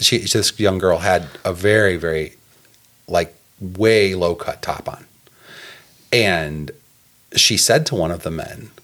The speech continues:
'cause he was staring at her breasts, she said to him angrily, "My face is up here." And he said to her, without missing a beat,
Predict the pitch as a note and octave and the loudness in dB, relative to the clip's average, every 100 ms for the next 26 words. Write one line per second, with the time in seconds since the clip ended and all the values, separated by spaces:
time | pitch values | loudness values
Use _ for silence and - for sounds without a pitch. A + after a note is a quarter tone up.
0 | _ _ G2 - B2+ G2 - G2 F#2 E2+ | _ _ -2 2 4 4 4 4 4 2
1 | E2 - F2+ - G#2+ E2 - - - - | -6 -8 -6 0 0 -2 -6 -8 -12 -20
2 | - - - C3 A2+ A#2 D3+ F2 F2 D#2+ | -20 -12 -2 0 2 2 0 0 -2 -4
3 | E2 - - B2 E3+ F#2 D2 - - _ | -8 -12 -2 2 2 2 -2 -6 -16 _
4 | A2 A#2+ A2+ - D#3+ F3+ G2+ G2 - F#3+ | -2 0 -2 0 2 2 2 0 0 2
5 | F#3+ - - _ - _ _ _ _ _ | 2 0 -12 _ -20 _ _ _ _ _
6 | - - _ _ _ _ _ - B2+ B2 | -20 -20 _ _ _ _ _ 0 0 0
7 | - D3 D#3 A2+ F#2 F2 G2+ G#2 A2 G#2+ | 2 2 2 2 2 2 2 4 2 2
8 | A2 - G#2 F2 A#2+ C3+ - | -2 -2 -2 -2 -2 -2 -4